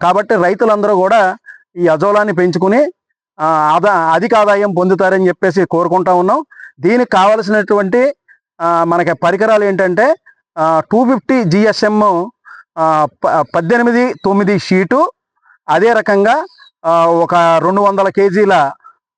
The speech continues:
ఆ, మ్, సారవంతమైనటువంటి మట్టి, ఒక ఐదు కేజీల పేడ, ఫిఫ్టీ పర్సెంట్ షేడ్ నెట్ తో మనము ఈ యొక్క అజోలాని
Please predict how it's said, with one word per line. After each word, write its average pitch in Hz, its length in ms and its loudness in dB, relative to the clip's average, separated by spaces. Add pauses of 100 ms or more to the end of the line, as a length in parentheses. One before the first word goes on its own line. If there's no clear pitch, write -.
(320)
ఆ, 156 220 0
మ్, 151 480 2 (320)
సారవంతమైనటువంటి 180 1400 0 (340)
మట్టి, 247 480 -4 (220)
ఒక 165 160 -4
ఐదు 180 220 0
కేజీల 190 460 0
పేడ, 170 460 0 (560)
ఫిఫ్టీ 202 280 -4
పర్సెంట్ 220 760 0 (320)
షేడ్ 226 340 0
నెట్ 151 340 -2 (680)
తో 202 260 0 (340)
మనము 208 380 0
ఈ 214 40 0
యొక్క 202 220 0
అజోలాని 196 760 0